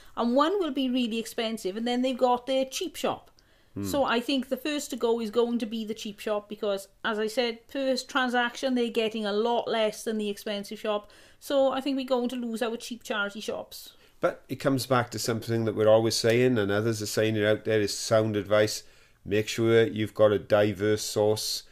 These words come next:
Speaker 2: of supply because, as we said, we had eleven charity shops in that town.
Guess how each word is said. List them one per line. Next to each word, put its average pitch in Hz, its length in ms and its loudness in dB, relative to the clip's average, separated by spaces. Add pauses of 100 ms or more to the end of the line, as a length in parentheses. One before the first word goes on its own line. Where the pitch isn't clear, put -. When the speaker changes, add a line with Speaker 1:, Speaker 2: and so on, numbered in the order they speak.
(280)
Speaker 2:
of 101 180 -2
supply 120 540 2
because, 104 560 -4
as - 220 -6
we 107 80 -4
said, 127 400 -2 (420)
we 107 160 0
had 110 120 4
eleven 107 480 4
charity 117 360 4
shops 117 380 0
in 117 120 0
that 113 220 0
town. 120 400 -4